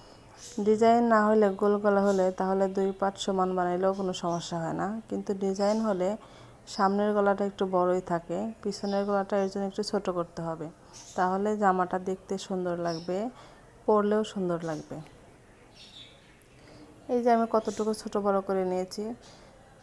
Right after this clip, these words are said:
দেখতে সুন্দর হবে। হাতাটা কেটে নেব, হাতার লাম্বার যতটুকু আছে মাপ দিয়ে নেব, ও পাশেও সমান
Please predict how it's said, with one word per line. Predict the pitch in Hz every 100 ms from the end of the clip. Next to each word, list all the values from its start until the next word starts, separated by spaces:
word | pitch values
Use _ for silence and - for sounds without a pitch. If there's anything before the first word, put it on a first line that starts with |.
| - - - - - - - - - 220
দেখতে | 208 208 - 226 -
সুন্দর | 202 190 175
হবে। | 170 - - 175 - - - - - - - - - - - - -
হাতাটা | 220 226 233 220
কেটে | 226 220 196
নেব, | 185 180 214 208
হাতার | 196 226 220 214
লাম্বার | 202 202 202
যতটুকু | 196 190 190 196 185
আছে | 175 185 185
মাপ | 180 190
দিয়ে | 190 175
নেব, | 175 175 190 233 - - - - -
ও | 240 233
পাশেও | 233 254 247
সমান | 240 220